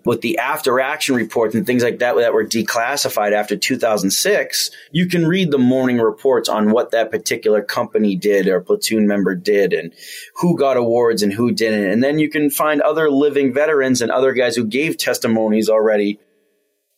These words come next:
And, you know, you can do National Archive requests for discharge papers to see if this veteran really did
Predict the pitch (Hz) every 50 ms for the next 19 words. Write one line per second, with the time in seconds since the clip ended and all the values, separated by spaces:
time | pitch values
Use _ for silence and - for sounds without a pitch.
0 | - 147 143 139 131 127 123 123 120 - - _ _ _ _ _ _ _ _ _
1 | _ _ _ _ _ - 160 151 151 151 143 135 131 139 165 175 - 160 147 127
2 | 147 170 165 151 139 135 139 139 - - 147 139 131 - 147 175 202 202 - 127
3 | 110 110 107 101 110 - - - 113 107 - - - - 147 156 151 143 117 101
4 | 139 - 175 - - - 110 110 107 107 - - 110 104 104 113 110 - - 107
5 | - - 123 123 113 - - 113 110 - - 110 107 104 104 - 104 104 104 107
6 | 104 107 104 92 104 113 107 104 95